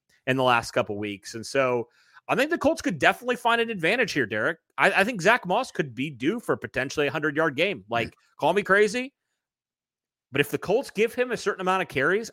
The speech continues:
I think he could definitely turn out an hundred-yard day. He's come close.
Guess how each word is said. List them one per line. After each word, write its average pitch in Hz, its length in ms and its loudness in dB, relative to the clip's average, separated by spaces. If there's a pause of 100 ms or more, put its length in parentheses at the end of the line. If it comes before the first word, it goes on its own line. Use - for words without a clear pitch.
I 165 180 0
think 185 280 -6
he 180 160 -4
could 160 180 -2
definitely 123 720 -2 (320)
turn 139 240 2
out 113 300 -2
an 127 100 -4
hundred-yard 104 580 -6
day. 98 220 -14
He's - 220 -12
come 254 200 0
close. 208 600 0